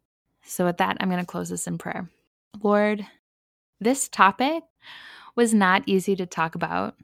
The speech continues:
and it was kind of hard to be vulnerable. But I know that you put this on my heart for a reason, and I think it was the perfect stepping stone to launch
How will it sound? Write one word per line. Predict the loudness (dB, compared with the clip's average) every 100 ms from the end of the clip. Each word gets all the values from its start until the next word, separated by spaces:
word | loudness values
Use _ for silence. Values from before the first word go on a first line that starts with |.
| _ _ _ _ _ _ _ _ _ _
and | -2 0
it | 0
was | -2
kind | -4 -4 -2
of | -2
hard | -2 0 2
to | 2
be | 2
vulnerable. | 2 0 0 -2 -4 -6 -6 -10 _ _ _ _ _ _ -10 -2
But | 0 0 -2 -10 -6
I | 0 2
know | 4 4 4 2 0
that | -4 -2
you | -2
put | -2 -4
this | -4 -4
on | -2
my | -2 -4
heart | -4 -4 -4 -6 -12 _ _ _ _ _
for | -12 -4 -2
a | -2
reason, | -4 -4 -4 -4 -4 -6 -8 _
and | -4
I | -4
think | -4 -6 -4
it |
was | -6 -6
the | -8
perfect | -12 -8 -8 -6 -8 -8
stepping | -12 -10 -8 -4 -6
stone | -6 -4 -2 -2 -4 -8
to | -14 -8
launch | -6 -4 -4 -6 -8 -12